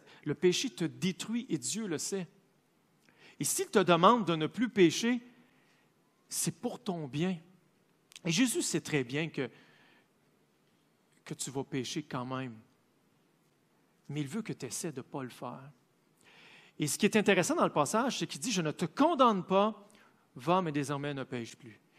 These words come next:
C'est pas, euh, euh, « Va, ne pêche plus », parce que si tu pêches, ben là, je vais te condamner, là. OK ? Ou, euh, «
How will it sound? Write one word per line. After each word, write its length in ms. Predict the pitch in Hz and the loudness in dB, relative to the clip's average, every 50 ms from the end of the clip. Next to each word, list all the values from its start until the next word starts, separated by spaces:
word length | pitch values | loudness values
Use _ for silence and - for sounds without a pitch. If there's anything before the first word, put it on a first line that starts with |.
| - - - | -20 -18 -12
C'est 200 | - - - 170 | -6 -2 -2 -2
pas, 340 | - - 277 302 330 311 190 | -2 0 -2 -2 0 2 2
euh, 180 | 147 139 123 110 - - - - _ _ - - | 2 2 2 0 -6 -18 -20 -20 _ _ -10 -10
euh, « 180 | - - - - - - _ _ _ _ _ _ _ _ _ _ _ _ _ - - - - - - - | -10 -8 -10 -12 -16 -18 _ _ _ _ _ _ _ _ _ _ _ _ _ -20 -20 -20 -20 -20 -18 -8
Va, 240 | 131 127 190 226 | 0 2 2 4
ne 80 | 240 208 | 4 2
pêche 340 | 165 - 175 160 151 - - | 2 2 2 2 2 0 -4
plus », 220 | - - 294 320 | -2 0 0 0
parce 260 | 320 - 180 156 - | 2 0 -4 -4 -4
que 320 | - - 190 190 185 185 175 170 - - _ _ _ | -2 0 2 2 2 0 -2 -6 -12 -20 _ _ _
si 240 | - - - - - | -14 -12 -10 -10 -10
tu 120 | - - | -10 -8
pêches, 500 | - - 190 175 - - 285 220 - - | -4 0 0 0 0 0 -2 -4 -6 -4
ben 320 | 170 165 165 160 160 156 160 | -2 -2 0 0 0 -2 -2
là, 220 | 180 196 220 226 | -2 -2 -2 -4
je 120 | 202 170 151 | -4 -6 -4
vais 120 | 185 202 | -4 -4
te 240 | 196 - _ _ - | -6 -8 _ _ -4
condamner, 640 | 190 202 233 233 247 254 254 254 277 320 330 320 233 | -2 0 2 4 4 4 4 2 2 0 0 0 0
là. 220 | 160 135 127 120 - - _ _ _ _ _ _ _ _ _ _ _ _ - 135 | -2 -2 -4 -6 -10 -18 _ _ _ _ _ _ _ _ _ _ _ _ -18 -18
OK ? 200 | 113 - - 185 185 185 _ _ - - - - - _ _ _ _ _ _ - | -16 -10 -8 -8 -8 -10 _ _ -20 -20 -20 -20 -20 _ _ _ _ _ _ -6
Ou, 200 | 139 147 147 147 | -4 0 0 2
euh, « 240 | 139 139 131 127 | 2 2 0 0